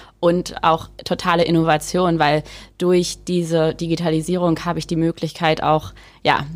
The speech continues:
global im Kontakt, im Austausch zu sein und auch, ähm, ja, Dinge zu tun, an die ich vor irgendwie zehn Jahren nicht hätte denken können, unter anderem in einem Podcast zu sprechen. <laughs> Ähm, ja, genau, also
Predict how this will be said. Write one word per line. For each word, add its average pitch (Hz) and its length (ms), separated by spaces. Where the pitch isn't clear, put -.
global 165 440
im 165 140
Kontakt, 170 420
im 151 140
Austausch 170 500
zu - 160
sein 143 340
und 151 340
auch, 151 280
ähm, 151 480
ja, 170 180
Dinge 247 200
zu 175 180
tun, 185 400
an 170 120
die 170 160
ich - 220
vor 170 180
irgendwie 170 280
zehn 175 260
Jahren 170 180
nicht 170 140
hätte 175 220
denken 175 340
können, 147 460
unter 165 320
anderem 160 380
in 156 180
einem 156 480
Podcast - 720
zu 151 140
sprechen. 147 680
<laughs> 190 60
Ähm, 165 400
ja, - 120
genau, 175 200
also 165 460